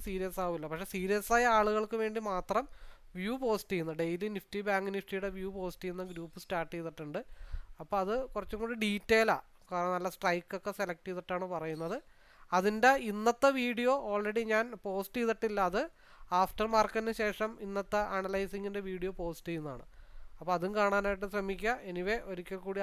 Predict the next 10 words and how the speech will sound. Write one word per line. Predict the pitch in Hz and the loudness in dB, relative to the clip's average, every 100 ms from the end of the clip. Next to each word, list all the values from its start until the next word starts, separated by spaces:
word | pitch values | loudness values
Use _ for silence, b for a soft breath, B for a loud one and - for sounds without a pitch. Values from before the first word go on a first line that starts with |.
| 185 | 0
ആശംസകൾ | 185 185 190 190 190 | -2 -8 -4 -4 -2
നേർന്നുകൊണ്ട് | 185 180 180 180 185 | -4 -4 -4 -4 -6
വീഡിയോ | 175 175 180 | -4 -4 -4
വൈൻഡ് | 175 170 170 | -4 -6 -6
അപ്പ് | 185 | -4
ചെയ്യുന്നു. | 175 190 285 - B B B B - | -2 -2 -4 -6 B B B B -8
അതോടൊപ്പം | 185 190 190 196 | 0 0 0 0
ഇന്നത്തെ | 190 196 214 202 | -2 0 -2 0
ഗ്രൂപ്പിൽ | 202 202 202 208 | -4 -2 -4 -4
പ്രോഫിറ്റ് | 190 185 214 190 | -4 -4 -6 -6